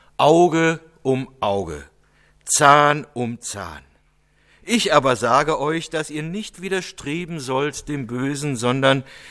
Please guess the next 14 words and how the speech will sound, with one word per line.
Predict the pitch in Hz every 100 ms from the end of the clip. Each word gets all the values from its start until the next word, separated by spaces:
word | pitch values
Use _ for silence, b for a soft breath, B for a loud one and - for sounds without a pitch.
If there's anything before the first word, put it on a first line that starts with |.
| B -
wenn | 185 220
dich | 196
jemand | 170 170 170 -
auf | 135
deine | 139 131 131 127
rechte | 190 - 180
Backe | 131 120 - 131
schlägt, | - 95 101 104 - - b b b b 143
dem | 175 185
biete | 110 123 131 143 135 - _
auch | 95 104
die | - 92 92
andere | 87 78 71 69
dar. | 71 69 64 - -